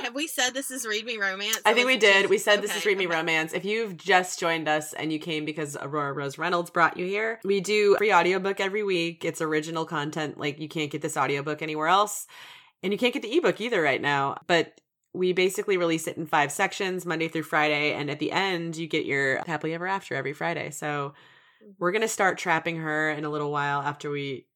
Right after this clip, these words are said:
Speaker 2: rec-, talk
Speaker 1: Talk
Speaker 2: books for a
Speaker 1: forever.
Speaker 2: while. Yeah.
Speaker 1: I have a question, though. Where the fuck are you right now?
Speaker 2: I'm in my daughter's bedroom.
Speaker 1: 'Cause I see a poster of a shark-bitten board behind you, like
Speaker 2: Yeah.
Speaker 1: a surfboard.
Speaker 2: Okay, my daughter has an obsession with this sh-, uh, this movie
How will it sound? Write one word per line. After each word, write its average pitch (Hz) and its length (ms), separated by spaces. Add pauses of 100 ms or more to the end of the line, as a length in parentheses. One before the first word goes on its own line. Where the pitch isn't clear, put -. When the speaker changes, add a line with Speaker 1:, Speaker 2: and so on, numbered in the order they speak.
(580)
Speaker 2:
rec-, 170 180
talk - 300
Speaker 1:
Talk - 0
Speaker 2:
books 180 280
for - 0
a - 20
Speaker 1:
forever. 160 160
Speaker 2:
while. 135 320
Yeah. 170 220 (100)
Speaker 1:
I 339 220
have 370 120
a 320 60
question, 233 500
though. 160 300 (100)
Where 240 480
the 349 80
fuck 220 300
are 190 160
you 165 240
right 160 200
now? - 320 (200)
Speaker 2:
I'm 202 120
in 262 60
my 269 140
daughter's 190 380
bedroom. 143 520 (240)
Speaker 1:
'Cause 269 180
I 285 140
see 320 240
a 311 60
poster 262 640
of 202 160
a 190 160
shark-bitten 220 960 (340)
board 185 560
behind 190 460
you, 160 220
like 196 100
Speaker 2:
Yeah. 202 280
Speaker 1:
a 190 100
surfboard. 170 400
Speaker 2:
Okay, 220 340
my 196 140
daughter 220 280
has 220 280
an 202 80
obsession 165 580
with 147 200
this 147 240
sh-, - 160
uh, 139 360
this 147 180
movie 156 560